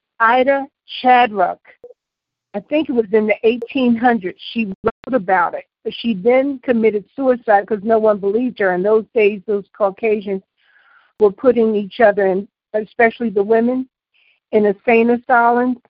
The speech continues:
which that is in total violation. Psychology is a soft science. It does not heal. They'll tell you it's to study the human behavior, and that is a lie. They study the human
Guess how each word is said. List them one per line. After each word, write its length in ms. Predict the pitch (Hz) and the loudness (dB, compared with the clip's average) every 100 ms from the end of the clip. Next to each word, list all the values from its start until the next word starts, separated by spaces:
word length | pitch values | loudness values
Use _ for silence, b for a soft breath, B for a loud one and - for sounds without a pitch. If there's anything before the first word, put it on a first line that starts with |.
| _ - | _ -6
which 260 | 202 - - | -6 -6 2
that 220 | 226 240 | 4 4
is 140 | 240 | 2
in 160 | 233 226 | 0 -2
total 300 | 247 233 220 | 2 2 2
violation. 760 | 214 220 220 226 226 240 226 - | 0 0 2 2 0 0 -2 2
Psychology 1120 | 180 185 - - 233 220 233 214 240 233 - | 0 0 -8 -2 2 4 2 -2 -4 -6 -2
is 160 | 208 - | -2 -2
a 100 | 196 185 - | -4 -10 -2
soft 300 | 226 214 220 - | 2 2 0 -4
science. 420 | 220 214 220 233 _ _ B B B B | -2 0 -2 -6 _ _ B B B B
It 180 | 208 180 | -4 0
does 180 | 196 185 | 2 0
not 280 | 220 202 190 | 2 2 2
heal. 520 | - 254 233 220 226 - _ _ _ | -2 -4 0 0 -2 -10 _ _ _
They'll 160 | 202 196 | 0 0
tell 240 | 196 233 | 2 2
you 260 | 214 208 196 | 2 2 0
it's 200 | 196 196 _ - | 0 -4 _ -6
to 320 | 214 190 180 _ _ _ _ _ _ | 0 2 0 _ _ _ _ _ _
study 400 | 254 220 233 233 190 | 2 2 4 -2 -4
the 380 | 208 190 185 220 _ _ _ _ | -6 -4 -4 -8 _ _ _ _
human 540 | - 277 269 269 269 | 0 4 4 2 0
behavior, 680 | 247 247 247 233 226 233 233 | -2 -2 2 2 2 0 2
and 160 | 202 190 | 2 0
that 200 | 196 196 | 0 0
is 140 | 208 | -2
a 60 | 233 | -2
lie. 360 | 226 196 190 190 | 0 2 2 0
They 200 | 190 185 _ | -4 -4 _
study 320 | 220 214 220 | 0 2 0
the 180 | 196 196 | -2 -4
human 600 | 208 262 254 254 262 | -2 0 2 2 0